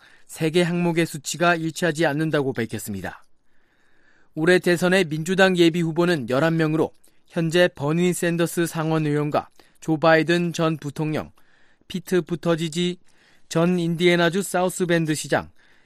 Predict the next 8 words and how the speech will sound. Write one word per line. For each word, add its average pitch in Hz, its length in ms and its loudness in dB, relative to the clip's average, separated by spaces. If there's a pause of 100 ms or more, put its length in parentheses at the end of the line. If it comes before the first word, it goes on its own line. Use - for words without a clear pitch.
(140)
엘리자베스 175 600 2
워런 170 380 2
상원 170 520 0
의원이 165 480 0
선두 170 360 -2
다툼을 156 380 -2
벌이고 127 300 -4
있습니다. 98 480 -12